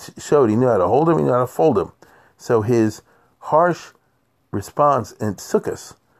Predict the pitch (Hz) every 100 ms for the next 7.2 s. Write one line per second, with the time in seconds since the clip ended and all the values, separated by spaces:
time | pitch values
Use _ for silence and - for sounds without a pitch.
0 | _ _ - 110 107 101 - - 214 131
1 | 110 110 123 135 _ _ - 131 127 -
2 | 139 147 185 135 123 131 170 - 135 120
3 | - 113 120 110 113 131 160 - _ -
4 | 139 - 117 117 135 135 120 113 117 120
5 | 120 123 120 131 135 - 120 120 101 107
6 | 113 95 101 110 110 101 98 110 113 110
7 | 110